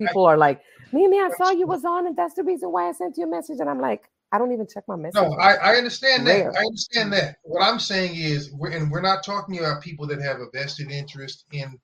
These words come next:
Speaker 1: following because of, again, if you're in a particular industry.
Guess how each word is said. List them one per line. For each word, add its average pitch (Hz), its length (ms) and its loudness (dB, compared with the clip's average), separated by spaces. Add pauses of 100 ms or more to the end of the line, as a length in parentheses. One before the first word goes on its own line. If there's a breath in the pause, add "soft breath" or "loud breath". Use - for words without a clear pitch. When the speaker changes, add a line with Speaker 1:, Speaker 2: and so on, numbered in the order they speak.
Speaker 1:
following 139 460 -6
because 127 580 -12 (420 soft breath)
of, 139 240 -4 (100)
again, 151 380 -2
if - 200 -10
you're 147 100 0
in 147 80 4
a - 40 -4
particular 139 360 -6
industry. 143 400 -4